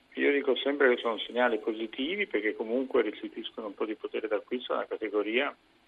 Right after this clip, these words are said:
che è stata molto colpita, no? Perché è stata colpita con, eh, il blocco della rivalutazione,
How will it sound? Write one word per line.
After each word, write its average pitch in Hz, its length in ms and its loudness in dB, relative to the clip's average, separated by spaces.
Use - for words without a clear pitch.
che 107 160 -2
è - 60 -8
stata 113 220 0
molto 127 340 4
colpita, 104 640 0
no? 123 380 -4
Perché 104 180 -6
è - 40 -14
stata 101 200 -2
colpita 101 800 -4
con, 98 440 -4
eh, 101 320 -8
il - 240 -20
blocco 101 640 2
della 98 240 2
rivalutazione, 104 1300 0